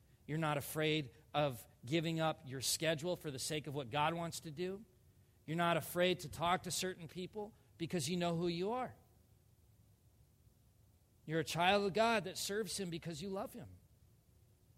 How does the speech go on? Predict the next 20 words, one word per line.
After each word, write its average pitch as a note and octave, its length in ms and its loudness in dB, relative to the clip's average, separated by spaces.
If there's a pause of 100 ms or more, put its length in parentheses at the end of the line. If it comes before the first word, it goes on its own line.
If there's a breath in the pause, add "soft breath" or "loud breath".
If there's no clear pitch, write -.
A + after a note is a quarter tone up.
(1600)
I - 100 -20
mean, E3 100 -6
can F#3+ 140 -2
you G#3+ 100 6
imagine G3+ 440 4
if F#3 100 -4
we F#3 80 2
functioned A3 540 -2
with A#3+ 140 0
that, - 160 -2
in G3+ 120 -2
that? G3+ 260 0 (2000)
We G3+ 120 2
would G#3 100 4
never B3 260 12
have F#3+ 180 8
budget G3+ 340 10
problems, F#3 520 8
would A#3 160 10
we? D3+ 220 4